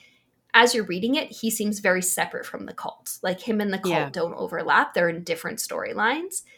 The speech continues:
Speaker 1: But then
Speaker 2: Yeah.
Speaker 1: at the end, it's kind of like, oh, is he part of this cult? Is his father part of the cult?
Speaker 2: Mm-hmm. I didn't think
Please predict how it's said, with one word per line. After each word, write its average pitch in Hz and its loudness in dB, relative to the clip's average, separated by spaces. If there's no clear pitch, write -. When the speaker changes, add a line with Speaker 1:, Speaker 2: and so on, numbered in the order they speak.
Speaker 1:
But 185 4
then 160 6
Speaker 2:
Yeah. 165 2
Speaker 1:
at 165 -4
the 165 -6
end, 175 -2
it's - -8
kind 165 -6
of 175 -10
like, 151 -6
oh, 262 0
is 180 -8
he 196 -8
part 214 -4
of 240 -8
this 247 -10
cult? 320 -2
Is 202 0
his 165 -2
father 180 -2
part 269 -2
of 294 -4
the 294 -6
cult? - -6
Speaker 2:
Mm-hmm. 151 -8
I 226 10
didn't 359 6
think 196 2